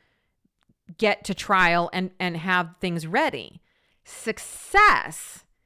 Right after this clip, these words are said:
comes from brain management. All right, so now that we went off on a completely different <laughs> tangent than I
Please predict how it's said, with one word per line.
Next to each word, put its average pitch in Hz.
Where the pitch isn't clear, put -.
comes 180
from 170
brain 151
management. -
All 190
right, -
so 185
now 175
that 180
we 175
went 165
off 151
on 165
a 165
completely 185
different -
<laughs> -
tangent -
than 185
I 160